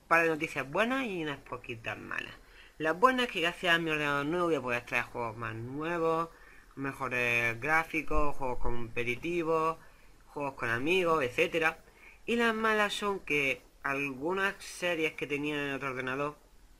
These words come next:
quedan totalmente borradas y me veo bastante obligado a pararlas del todo.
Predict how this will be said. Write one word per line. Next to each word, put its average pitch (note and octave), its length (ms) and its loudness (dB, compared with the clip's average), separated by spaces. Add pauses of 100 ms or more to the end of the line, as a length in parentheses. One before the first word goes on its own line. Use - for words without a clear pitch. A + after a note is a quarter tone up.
(680)
quedan C#3 200 -2
totalmente C#3 520 -2
borradas C#3+ 460 0 (480)
y E3+ 160 -2
me D#3+ 460 0
veo D#3 200 6
bastante D3 440 -2
obligado B2+ 420 -2
a A#2+ 100 -2
pararlas A2+ 420 2
del G2 180 -10
todo. G2 280 -10